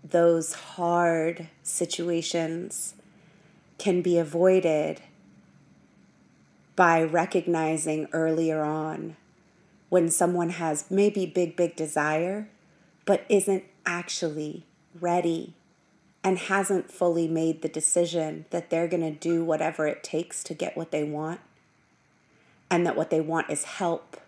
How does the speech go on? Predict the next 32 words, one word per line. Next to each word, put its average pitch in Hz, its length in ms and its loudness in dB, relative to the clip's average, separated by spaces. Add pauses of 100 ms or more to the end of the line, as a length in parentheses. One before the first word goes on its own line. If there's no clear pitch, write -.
(340)
doing 190 360 4
it 226 200 2 (760)
versus 180 480 2
what 170 160 0
they 170 120 2
want 160 300 -2
is 156 100 -4
someone 160 280 0
to 160 180 -2
wave 156 340 4
a 160 60 2
magic 151 460 -4
wand 151 320 0
and 151 160 -4
change 156 420 -2
their 143 160 6
life 160 260 2
for 151 200 -2
them 147 220 0
while 147 200 0
they 147 200 2
stay 151 320 -6
the 147 140 -8
same. 160 480 -8 (880)
That's 196 240 0
what 170 160 4
not 165 200 -2
readiness 135 540 -2
tends - 300 -8
to - 120 -8
look - 240 -6
like, - 460 -8